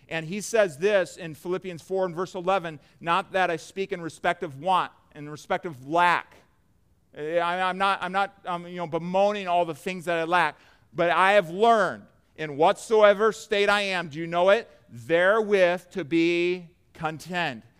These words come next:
Therewith to be content. And even in this moment, Paul showed that contentment. It was not a complaint of his. He was moving on. But as he was moving on without his partners, he was gonna face a challenge, a big challenge, because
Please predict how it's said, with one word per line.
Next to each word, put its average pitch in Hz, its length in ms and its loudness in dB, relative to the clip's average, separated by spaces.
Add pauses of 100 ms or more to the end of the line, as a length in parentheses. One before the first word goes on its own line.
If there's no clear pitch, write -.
(100)
Therewith 196 720 2
to 180 120 -10
be 175 480 -2 (200)
content. 165 560 -8 (200)
And 175 140 -12
even 208 260 -4
in 226 100 -6
this 226 200 -6
moment, 214 420 -2
Paul 196 400 6
showed 226 440 2
that 185 180 4
contentment. 170 560 -8 (160)
It 170 100 -2
was 165 200 -2
not 170 200 2
a 170 40 -2
complaint - 460 -16
of 196 80 -18
his. 202 320 0 (220)
He 170 420 -2
was 147 120 -2
moving 196 440 -2
on. 170 240 -2 (180)
But 165 200 -2
as 208 340 0
he 285 80 -6
was 233 120 -8
moving 240 280 -4
on 208 180 2
without 170 300 0
his 185 120 -8
partners, 196 480 2
he 170 80 -10
was 180 140 -6
gonna 175 140 -8
face 156 260 -6
a 165 60 -12
challenge, 170 680 -4
a 160 80 0
big 185 260 0
challenge, 147 380 -4
because 185 400 0